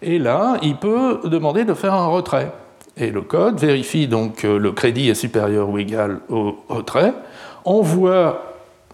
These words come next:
au, à l'utilisateur qui fait la requête euh, la, la quantité correspondante de, d'Ether et décrémente,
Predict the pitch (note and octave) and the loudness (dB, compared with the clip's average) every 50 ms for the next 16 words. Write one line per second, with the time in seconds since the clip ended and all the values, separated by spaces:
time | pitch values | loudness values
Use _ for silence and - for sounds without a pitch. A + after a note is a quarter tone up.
0 | _ _ C#3+ C3 B2+ A#2+ A#2+ A2+ A2+ A2 A2+ A2 - B2+ A#2+ A#2 A2+ A#2 A#2 A#2 | _ _ 0 2 2 2 2 0 0 -2 -2 0 2 2 2 2 2 2 2 2
1 | A#2+ A2+ A#2 A#2+ A#2 - D3 B2 - - G#2 - - A2 A2 G#2+ G#2+ G#2 G2+ - | 2 4 2 2 2 2 0 0 0 -4 -4 -2 0 2 2 2 2 2 -2 -2
2 | - A2 G#2+ G#2 G#2 - - - - _ _ _ _ _ _ - - - D3+ B2+ | -4 -4 -4 -4 -6 -10 -18 -20 -20 _ _ _ _ _ _ -20 -12 -10 -10 -8
3 | C3 B2 A#2+ A#2+ A#2+ B2 A#2 A#2 A#2+ A#2 A#2+ A#2+ A2+ A2 G#2+ G#2 G#2 G2+ G2+ G#2 | -8 -8 -10 -8 -4 -2 0 2 4 4 4 6 6 6 4 4 2 0 0 0
4 | G#2 A2+ A#2 A#2+ C3+ A#2+ - C3+ C#3+ C#3 - C#3+ B2 A2+ A#2 - - A#2+ A2+ A2+ | 0 0 0 0 -2 -2 0 2 2 2 4 4 2 2 2 0 -2 -2 -2 0
5 | A#2 A#2+ A#2 A2 G2+ G2+ G2+ G2 F#2+ F#2 F2 G2 F#2+ - G#2 G2+ F#2 - - G#2+ | 0 -2 -2 -2 -2 -4 -4 -4 -4 -6 -6 -8 -10 -6 -6 -6 -6 -4 -2 2
6 | C#3+ G3+ A#3 - - - - - - - - - - - - D#3 D#3 F#3 A3+ A3+ | 2 2 2 0 -6 -16 -20 -20 -20 -20 -20 -20 -20 -6 0 2 4 4 4 4
7 | D#3+ D3+ F3 E3 E3+ - C3+ A2+ G#2+ G2+ G#2 C#3 - - - - | 4 2 0 0 2 2 2 4 4 4 2 0 -2 -6 -12 -16